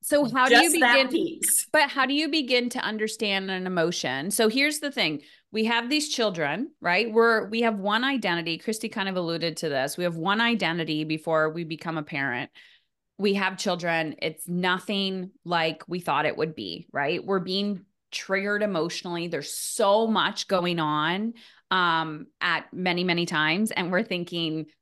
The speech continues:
Speaker 1: W T F? Like, what do I do? Is it me? Is it them? Like, there's so much going on. So at the core basic,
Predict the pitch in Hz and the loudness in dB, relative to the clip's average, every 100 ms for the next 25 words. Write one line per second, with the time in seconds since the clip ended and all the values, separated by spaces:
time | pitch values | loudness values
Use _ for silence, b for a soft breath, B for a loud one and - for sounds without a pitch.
0 | _ _ _ _ - 160 156 147 147 135 | _ _ _ _ -4 -2 0 -2 -4 -6
1 | 87 71 - 165 160 156 165 156 139 139 | -4 -6 -4 0 0 2 2 2 0 -2
2 | 123 160 175 131 190 202 190 170 156 110 | -2 -2 -2 -4 -2 0 -2 -2 -2 -2
3 | 151 160 170 175 165 160 160 165 160 - | 0 2 0 -2 -4 -6 -4 -6 -4 -8
4 | - 208 185 202 185 170 - 147 147 82 | -4 0 2 2 0 -2 -4 -6 -6 -6
5 | 78 - 185 - 190 - 214 - - 208 | -6 -2 0 0 -2 -2 -8 -8 0 4
6 | 247 262 226 196 196 196 - 82 - - | 4 2 -2 0 0 -2 -4 -4 -6 -12